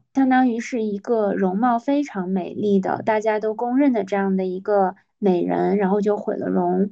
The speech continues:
这件事情就成为她终生的一个创伤和阴影嘛。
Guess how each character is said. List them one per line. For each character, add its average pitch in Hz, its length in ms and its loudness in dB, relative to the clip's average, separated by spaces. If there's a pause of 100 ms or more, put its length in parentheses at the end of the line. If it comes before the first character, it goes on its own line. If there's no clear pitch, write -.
这 277 100 4
件 247 200 6
事 240 180 -2
情 208 200 4
就 214 160 2
成 202 200 -2
为 208 160 2
她 208 240 0
终 226 260 0
生 233 300 0
的 214 100 4
一 185 140 2
个 185 260 -2
创 208 320 -6
伤 214 240 -4
和 208 140 -8
阴 214 320 0
影 196 80 -2 (100)
嘛。 143 160 -8